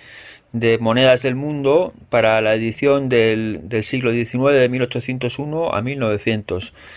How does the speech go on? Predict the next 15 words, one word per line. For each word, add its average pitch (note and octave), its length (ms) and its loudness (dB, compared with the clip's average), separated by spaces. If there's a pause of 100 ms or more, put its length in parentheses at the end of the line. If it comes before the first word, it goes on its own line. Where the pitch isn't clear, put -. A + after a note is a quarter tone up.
(160)
Entonces A#2 280 -2
hemos B2 260 -4
seleccionado B2 600 2
aquí C3 360 -2 (560)
la G#2 280 -2
página G#2 720 -6 (480)
de C3 320 0
Japón D3+ 640 0 (840)
y C3 120 -2
aquí C3+ 280 -2
vemos C#3 400 -2
cómo C#3 540 -4
hay A#2 340 -4
unas A#2+ 340 -8
cuantas C3 640 -4